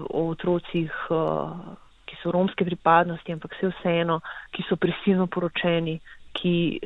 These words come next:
so prisiljeni v delo, v beračenje. Tako da to je čist resen problem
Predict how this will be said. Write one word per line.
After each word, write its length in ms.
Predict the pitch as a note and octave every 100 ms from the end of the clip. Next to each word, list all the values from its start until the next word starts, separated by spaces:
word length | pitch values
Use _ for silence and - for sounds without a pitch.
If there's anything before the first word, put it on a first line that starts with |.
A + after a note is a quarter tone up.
| -
so 80 | F3+
prisiljeni 680 | - F3 - G3 F#3 F3+ E3+
v 80 | D#3+
delo, 340 | E3 E3 E3+
v 120 | D#3+
beračenje. 680 | D#3+ E3 D#3 D#3+ - - C#3+ -
Tako 160 | - F3+
da 160 | E3+ F3 - - - -
to 120 | G3
je 80 | G3
čist 180 | A3+ F#3+ - -
resen 440 | F3+ G3 F#3+ A3+ G#3
problem 500 | G3+ F3 F#3 F#3